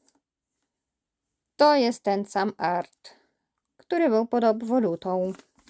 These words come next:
w sensie po wewnętrznej stronie. Wyklejki.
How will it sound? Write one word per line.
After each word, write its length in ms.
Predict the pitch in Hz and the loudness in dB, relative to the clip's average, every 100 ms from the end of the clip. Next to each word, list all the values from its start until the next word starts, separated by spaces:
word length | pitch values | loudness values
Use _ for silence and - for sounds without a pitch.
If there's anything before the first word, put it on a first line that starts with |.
| - - | -20 -16
w 40 | |
sensie 260 | - 185 - | -8 -8 -8
po 120 | 208 | -6
wewnętrznej 540 | 190 196 196 196 196 185 | -4 -4 -4 -6 -8 -10
stronie. 360 | - - - - - _ - _ _ _ - - - - - | -12 -16 -16 -20 -20 _ -20 _ _ _ -20 -20 -20 -16 0
Wyklejki. 680 | 285 - 226 - - - | 2 4 2 0 -8 -16